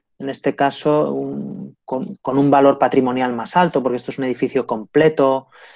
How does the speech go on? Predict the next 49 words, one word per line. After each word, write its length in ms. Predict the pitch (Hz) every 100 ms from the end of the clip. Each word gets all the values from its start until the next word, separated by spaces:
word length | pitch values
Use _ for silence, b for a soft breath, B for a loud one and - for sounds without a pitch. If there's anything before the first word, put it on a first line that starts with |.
| B _ -
pero 320 | 202 185 185
también 240 | 156 175
hay 60 | 185
que 80 | 160
decir 200 | 185 175
que 160 | 139
lo 140 | 139 135
único 220 | 165 170
que 80 | 156
estaba 240 | 156 147
catalogado 420 | 139 135 127 131
de 40 | 127
este 160 | -
edificio, 380 | 120 - 185 139
lo 80 | 127
único 240 | 135 147
que 80 | 143
había 240 | 131 127
que 120 | 131 120
proteger 640 | 123 - 123 143 165 - B B B _ -
era 220 | 151 131
la 100 | 120
fachada. 600 | - - 196 175 113 - _ b b b -
Pero, 320 | 156 160 -
eh, 200 | 160 165
nosotros 320 | 160 147 180 240
ganamos 300 | 226 180 165
el 100 | 147
concurso 560 | 131 120 180 - 156
porque 200 | 151 131
de 120 | 135
los 420 | 131 127 - - 127
equipos 360 | - 175 196
que 100 | 185
se 100 | 147
presentaron, 880 | 131 120 120 110 165 147 139 190 - _ _ _ _
fuimos 400 | 175 180 208 190
los 220 | 160 147
que 180 | - 156
conservamos 640 | 151 135 143 151 160 165
más 200 | 160 147
patrimonio. 760 | - 143 - 117 113 101 95 _ _ _ _ _ _
O 100 | -
sea, 220 | 127 117
no 180 | 139 160
solo 260 | 185 165
conservamos 520 | 151 120 123 127 143
la 100 | 139
fachada, 600 | 135 147 - 160 143 147